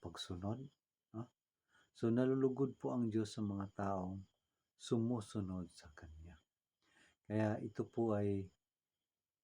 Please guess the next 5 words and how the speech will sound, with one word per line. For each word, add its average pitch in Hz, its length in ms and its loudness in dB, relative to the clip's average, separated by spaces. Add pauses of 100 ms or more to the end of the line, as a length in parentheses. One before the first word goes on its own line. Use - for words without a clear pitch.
(180)
magiging 107 880 2 (1500)
lesson 120 560 2
o 104 240 -2
pabala 101 720 0
sa - 160 -8